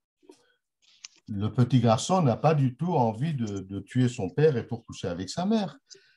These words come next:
Pourquoi ? Alors, je vais vous raconter, moi, l'histoire d'É-, d'Édipe pendant de, une minute. En fait, Laios, son père, il avait été chargé par un roi qui s'appelle le roi Pélos de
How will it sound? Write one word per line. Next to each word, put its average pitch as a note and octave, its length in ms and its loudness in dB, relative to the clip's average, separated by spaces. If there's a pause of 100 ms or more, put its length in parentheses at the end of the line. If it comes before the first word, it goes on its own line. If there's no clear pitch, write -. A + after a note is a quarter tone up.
(220)
Pourquoi ? A#2 540 2
Alors, A#2+ 220 2
je B2 120 2
vais G#3+ 120 6
vous G3+ 100 2
raconter, F3 480 -4
moi, F3+ 260 4
l'histoire D3+ 440 0
d'É-, B2+ 220 2
d'Édipe A#2 520 0
pendant A2 360 0
de, G2+ 320 -6
une C3 160 6
minute. F2 280 -2 (840)
En A2 120 0
fait, B2 240 2
Laios, C3+ 760 2 (160)
son G#2+ 280 -10
père, G3+ 300 -2 (1160)
il D#3 140 6
avait D#3+ 200 6
été F3+ 160 2
chargé D#3 460 2
par C#3 240 4
un C#3+ 140 8
roi C#3 420 6
qui B2 140 -8
s'appelle A#2 420 -2
le A2 100 -2
roi A#2+ 400 0
Pélos C#3 760 -2 (1120)
de A3+ 480 0